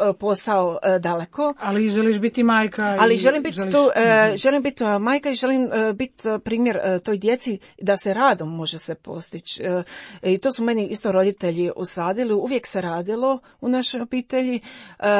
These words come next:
Speaker 1: i ništa nije bilo nikad na lijepe no-, noći i preko noći. I to ja isto želim svojoj djeci. Ok, to i mama radi, naravno da moramo raditi, moramo od nečega živit. Ali, a, opet želim taj posao prilagoditi tako da sam ja tu i uz djecu.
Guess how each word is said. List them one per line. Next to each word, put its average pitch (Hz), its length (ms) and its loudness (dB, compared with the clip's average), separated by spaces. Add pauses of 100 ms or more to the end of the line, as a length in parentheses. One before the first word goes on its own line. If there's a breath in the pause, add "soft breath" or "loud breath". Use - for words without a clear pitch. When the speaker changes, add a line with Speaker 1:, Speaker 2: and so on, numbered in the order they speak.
(520)
Speaker 1:
i 214 400 -6 (120)
ništa 240 540 -2
nije 233 140 0
bilo 220 160 -2
nikad 220 240 -4
na 196 80 -4
lijepe 208 260 -4
no-, 214 220 -2
noći 208 720 -2
i 202 80 -4
preko 190 360 -4
noći. 170 520 -6 (440 loud breath)
I 202 360 4 (160)
to 302 220 6
ja 302 140 4
isto 254 240 0
želim 208 240 -2
svojoj 208 260 -4
djeci. 247 460 -2 (260 loud breath)
Ok, - 120 -18 (180)
to 254 80 -2
i 254 40 0
mama 233 260 0
radi, 202 240 0
naravno 196 220 -2
da 254 60 0
moramo 226 360 0
raditi, 180 320 0
moramo 233 200 0
od 226 60 -4
nečega 208 320 -4
živit. 175 480 -8 (440 loud breath)
Ali, 190 920 2
a, 180 300 -2
opet 269 360 -6 (100)
želim 262 320 -2
taj 294 140 -4
posao 240 320 -4
prilagoditi 220 560 -4
tako 208 240 -6
da 226 120 -6
sam 202 220 -6
ja 240 100 -4
tu 254 220 -6
i 208 120 -2
uz 180 80 -4
djecu. 196 640 -4